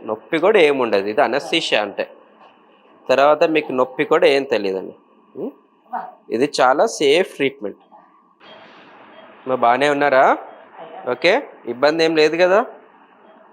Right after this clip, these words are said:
ఉం, ఏం ఉండదు, చిన్న ఇంజెక్షన్స్ అంతే. ఈ ప్రొసీజర్ కూడా అంతా స్కానింగ్ మెషిన్ ఉంది, ఇందులో చూసుకునే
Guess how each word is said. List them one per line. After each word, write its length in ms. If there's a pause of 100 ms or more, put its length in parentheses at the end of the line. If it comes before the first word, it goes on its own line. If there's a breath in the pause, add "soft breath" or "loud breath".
(380)
ఉం, 280 (300)
ఏం 220
ఉండదు, 260 (120)
చిన్న 200
ఇంజెక్షన్స్ 640
అంతే. 340 (2250)
ఈ 180 (1200)
ప్రొసీజర్ 460
కూడా 300
అంతా 220
స్కానింగ్ 600 (260)
మెషిన్ 360
ఉంది, 260 (600)
ఇందులో 400
చూసుకునే 280